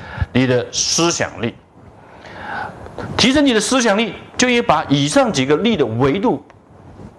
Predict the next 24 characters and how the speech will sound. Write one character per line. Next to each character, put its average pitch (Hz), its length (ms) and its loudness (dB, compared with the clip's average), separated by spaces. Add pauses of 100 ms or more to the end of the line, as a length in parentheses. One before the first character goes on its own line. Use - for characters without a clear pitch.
(420)
共 277 240 4
同 123 140 2
的 110 80 2
构 131 200 2
建 110 140 0
好。 78 140 -10 (720)
那 156 160 4
么， 131 160 0 (460)
以 160 160 2
上 262 200 2
这 233 180 4
五 143 220 2
个 180 100 2
非 208 220 0
常 156 300 0
重 262 260 2
要 190 120 4
的 123 120 2
维 123 220 2
度， 170 260 -2
就 147 120 0
构 240 260 2
建 175 140 2
起 117 180 -4